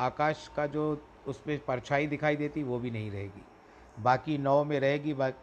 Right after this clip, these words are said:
उसमें नहीं रहेगी। जिसको टूट गया तो शरीर छूट गया, उसमें आत्मा नहीं निक-, रही,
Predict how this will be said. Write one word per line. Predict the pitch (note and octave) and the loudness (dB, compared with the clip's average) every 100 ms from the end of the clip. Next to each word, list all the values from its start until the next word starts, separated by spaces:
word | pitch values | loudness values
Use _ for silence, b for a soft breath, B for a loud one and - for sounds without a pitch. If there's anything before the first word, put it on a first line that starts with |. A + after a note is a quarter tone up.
| - | -8
उसमें | D#3 - D3 | -6 -4 -2
नहीं | C3+ C#3 | -2 0
रहेगी। | C#3 C#3 | -2 -2
जिसको | C#3 C3 C#3+ | -6 -6 -8
टूट | - C3 - | -4 -6 -4
गया | A2+ G#2+ | -4 -4
तो | C3+ | -4
शरीर | A#2 B2 C3+ - | -6 -4 -4 -4
छूट | C3+ B2+ | -6 0
गया, | D3+ D3+ G#2+ - - - - | 2 2 -2 -14 -20 -20 -16
उसमें | G#2+ C3 | -12 -10
आत्मा | - A#2+ B2 C3+ B2+ | -4 -2 -2 -2 -2
नहीं | A2+ | -2
निक-, | G#2+ - - G#2+ | -6 -10 -8 -6
रही, | F#2 | -6